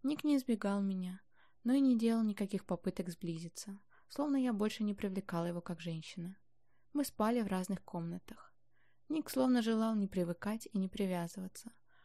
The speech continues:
Он решил, что это ненадолго, и скоро я сама от него уйду. Глупец. Он ошибался, и я ему это докажу.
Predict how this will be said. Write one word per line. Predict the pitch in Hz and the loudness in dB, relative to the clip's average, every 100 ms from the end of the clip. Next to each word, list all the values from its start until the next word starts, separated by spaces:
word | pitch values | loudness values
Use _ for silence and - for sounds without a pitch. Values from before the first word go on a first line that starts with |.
| - - | -14 -2
Он | 302 | 2
решил, | 277 254 254 | 2 2 0
что | 233 - | 0 -2
это | 180 | 0
ненадолго, | 180 175 175 180 226 240 220 | 0 0 -2 -2 -4 -2 -4
и | 220 208 | -4 -6
скоро | - 277 277 | -2 0 2
я | 254 | 2
сама | - 233 220 | 2 0 0
от | 214 | 0
него | 202 185 185 | -2 -2 -2
уйду. | 180 170 165 170 - _ _ - - _ | -4 -4 -6 -6 -18 _ _ -20 -20 _
Глупец. | 208 202 190 185 165 - - _ _ - - | -4 -4 -4 -8 -8 -10 -16 _ _ -20 -4
Он | 247 | 0
ошибался, | 269 285 262 220 175 - - 208 - _ - | 2 0 0 0 0 -8 -14 -16 -20 _ -6
и | |
я | 180 202 | 0 2
ему | 247 233 | 4 4
это | 180 190 | 2 0
докажу. | 180 - 190 175 165 | -4 -2 -4 -4 -8